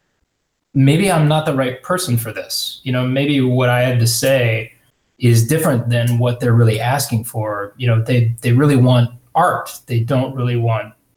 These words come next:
content or voice necessarily. Um, you know, and, and that, and it's not an egotistical thing. It's just kind of understanding,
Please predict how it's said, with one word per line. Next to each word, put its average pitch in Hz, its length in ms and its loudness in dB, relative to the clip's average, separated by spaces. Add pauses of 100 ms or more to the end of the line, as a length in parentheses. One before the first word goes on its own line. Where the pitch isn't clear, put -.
(120)
content 147 640 -2
or 113 380 -2
voice 180 360 0
necessarily. 107 640 -6 (840)
Um, 120 400 2
you 143 80 0
know, 135 80 2
and, 135 180 0
and 139 160 0
that, 156 240 0
and 151 160 2
it's 156 160 2
not 196 300 0
an 143 80 0
egotistical 156 680 0
thing. 123 280 0
It's 123 120 2
just - 260 -4
kind 156 140 2
of 131 120 0
understanding, 135 960 0